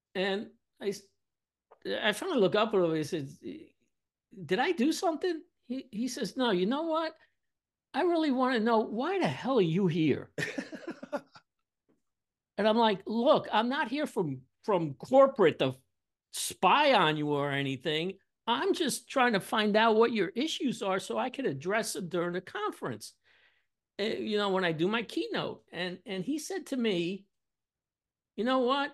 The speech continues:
Speaker 1: I've been here thirty years, run this place, right? You're the first speaker to ever show up in our office." And after that, he was like my best buddy.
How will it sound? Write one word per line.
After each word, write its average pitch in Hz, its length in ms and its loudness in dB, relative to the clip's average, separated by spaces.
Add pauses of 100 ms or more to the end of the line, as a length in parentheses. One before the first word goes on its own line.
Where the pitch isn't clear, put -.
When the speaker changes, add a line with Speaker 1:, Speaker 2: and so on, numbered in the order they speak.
Speaker 1:
I've 320 160 -4
been 262 100 0
here 208 160 4
thirty 208 320 0
years, 175 500 -2 (1080)
run 202 220 2
this 156 160 -2
place, 120 400 -6
right? 190 320 -4 (800)
You're 339 180 0
the 170 100 2
first - 500 0
speaker 226 560 -2
to 175 280 -4
ever 202 300 0
show 147 460 -2
up 120 280 -4 (1120)
in 165 140 -2
our 147 220 2
office." - 560 -6 (920)
And 170 140 -2
after 262 280 2
that, 190 440 4 (480)
he 277 120 -4
was 233 120 -2
like 151 180 -4
my 127 140 -6
best 180 420 -2
buddy. 110 320 -4